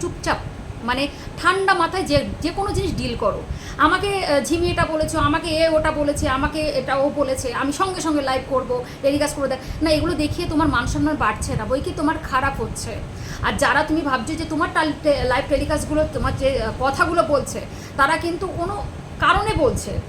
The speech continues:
খারাপ কিছু, কিন্তু তাদের ভা-, মা-, নিজেদের ভালোর জন্যে। এগুলো বুঝতে শিখবে ভালো খারাপ কোনটা। আমার ভিডিওগুলো তুমি দেখলে বুঝতে পারবে, তোমার যখন দোষ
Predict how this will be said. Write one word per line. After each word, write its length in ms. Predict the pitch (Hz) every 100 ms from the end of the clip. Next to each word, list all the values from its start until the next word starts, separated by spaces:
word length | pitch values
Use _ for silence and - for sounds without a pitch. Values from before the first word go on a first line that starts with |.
| - - - - -
খারাপ 220 | 277 320 339
কিছু, 300 | 359 302 466 -
কিন্তু 140 | 302 302
তাদের 220 | 277 311 294 - 214
ভা-, 80 | 262
মা-, 180 | 233 240 -
নিজেদের 340 | 254 330 196
ভালোর 320 | 196 269 294 233
জন্যে। 340 | 226 180 - - -
এগুলো 220 | 269 339
বুঝতে 360 | 294 320 294 339
শিখবে 280 | - 226 233
ভালো 300 | 220 262 370
খারাপ 300 | 302 311 339 277
কোনটা। 380 | 233 196 196 - - - - -
আমার 280 | 285 359
ভিডিওগুলো 420 | 302 339 359 359 349
তুমি 160 | 339
দেখলে 280 | 302 311 339
বুঝতে 260 | 320 302 330
পারবে, 220 | 302 294
তোমার 260 | 294 320
যখন 260 | 320 320 320
দোষ 380 | 208 339 -